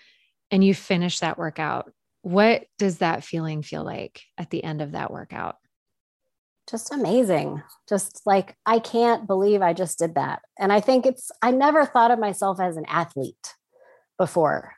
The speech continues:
Speaker 2: You know, you talk about growing up and you played all these sports and, you know, I think you consider yourself an athlete. I've never <laughs> thought of myself as an athlete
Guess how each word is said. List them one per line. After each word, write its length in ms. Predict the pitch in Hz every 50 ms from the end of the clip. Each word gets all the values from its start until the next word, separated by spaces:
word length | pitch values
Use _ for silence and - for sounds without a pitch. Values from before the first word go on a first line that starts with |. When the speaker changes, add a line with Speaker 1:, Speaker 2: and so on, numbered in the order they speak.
| _ _
Speaker 2:
You 120 | - 202
know, 120 | 185 180 170
you 200 | 170 170 214 247
talk 280 | - - 233 208 -
about 340 | 214 202 185 175 170 147 -
growing 280 | 180 185 185 180 180 180
up 160 | 180 175 -
and 100 | 165 175
you 80 | 175 170
played 220 | - - 180 180
all 140 | 175 170 165
these 180 | 170 165 151
sports 600 | - - - 175 170 165 160 - - _ - - -
and, 380 | 143 143 147 151 147 147 147 - _ _ _ _ _ _ _ _ _ _ -
you 80 | 196
know, 80 | 180 170
I 80 | 170
think 180 | 170 214 202 -
you 100 | 220 214
consider 480 | - - 180 170 - 208 208 196 180 165
yourself 380 | 160 151 - - 147 143 -
an 80 | 143 151
athlete. 420 | 151 139 - - - - 78 - _
I've 180 | - 220 262 254
never 520 | 247 233 214 208 185 165 151 147 147 143 - -
<laughs> 80 | _ -
thought 160 | 214 233 247
of 100 | 247 -
myself 540 | 233 220 - - - 226 175 170 143 - - _ _ _ _ - - - - _ _ _ - - _
as 200 | - 185 185 175 175
an 60 | 165
athlete 540 | 175 185 165 - 180 165 147 139 - -